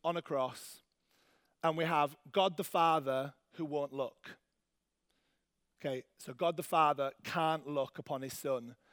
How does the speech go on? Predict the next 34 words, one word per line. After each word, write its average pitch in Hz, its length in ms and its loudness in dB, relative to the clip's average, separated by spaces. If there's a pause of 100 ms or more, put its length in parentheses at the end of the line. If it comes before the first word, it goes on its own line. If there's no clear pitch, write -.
(380)
as 135 200 -2
this 131 180 -8
is 135 80 -8
happening. 123 460 -4 (240)
Now, 151 100 4
I 156 40 4
want 175 180 0
you 180 80 0
to 175 80 -2
keep 247 300 -4
that 240 180 4
image 208 260 2
in 165 100 -2
your 147 220 0
head, 131 400 0 (260)
'cause - 140 -8
that - 300 8
makes 202 240 2
quite 233 260 4
a 185 40 -4
statement, 226 440 4
actually, 123 580 -4 (200)
of, 143 200 -8 (300)
I 156 80 0
mean, 156 300 -6
you 156 160 -14
can 180 100 -2
s-, - 240 -6
s-, - 140 -14 (720)
say 196 240 4
lots 226 280 4
of 196 80 0
different 170 320 -2
things, 131 600 0